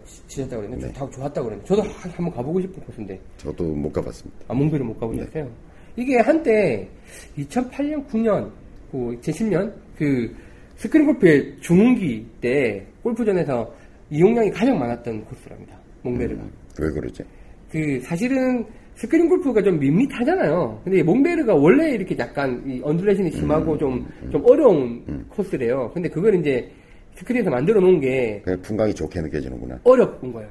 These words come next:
Speaker 1: 난이도가 있는 거죠, 조금.
Speaker 2: 음, 음, 음.
Speaker 1: 그러니까 그래서 이제 좀 전략적으로 쳐야 되고 좀 이런 부분들이 있나 봐요, 여기가.
Speaker 2: 음.
Speaker 1: 그래서 몽베르를 상당히 이제 많이 치셨다고 하고,
Speaker 2: 음,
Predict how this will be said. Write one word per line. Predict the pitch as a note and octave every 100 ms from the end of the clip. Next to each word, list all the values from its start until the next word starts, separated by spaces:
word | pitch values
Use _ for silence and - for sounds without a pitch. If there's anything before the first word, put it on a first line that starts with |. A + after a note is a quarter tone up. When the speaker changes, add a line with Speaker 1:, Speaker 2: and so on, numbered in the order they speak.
| -
Speaker 1:
난이도가 | B2 E3 C4+ G#3+
있는 | B2 A#2
거죠, | G#2+ C3+
조금. | G#2
Speaker 2:
음, | G2
음, | B2+
음. | A2
Speaker 1:
그러니까 | - A2 A2+
그래서 | C#3+ B2+
이제 | A2+ G#2+ - - _ -
좀 | B2 A2+ -
전략적으로 | - D3 F#3 C4 G3+
쳐야 | - F3 F3
되고 | D3+ A#2+ A#2 B2+ A2 A2+
좀 | B2
이런 | F#3 A#3 G3+
부분들이 | F#3+ D#3 B2
있나 | B2+ A2+
봐요, | G#2 G#2+
여기가. | G#2+ C#3+ B2
Speaker 2:
음. |
Speaker 1:
그래서 | D3 D3 A#2+ - - -
몽베르를 | D3+ G3+ B3+ A3 D#3+
상당히 | D3+ D#3+ D3 A#2
이제 | G#2
많이 | G#2 B2 D#3+
치셨다고 | - F3+ - C3+ C3
하고, | F#3 F#3+ C#4
Speaker 2:
음, | -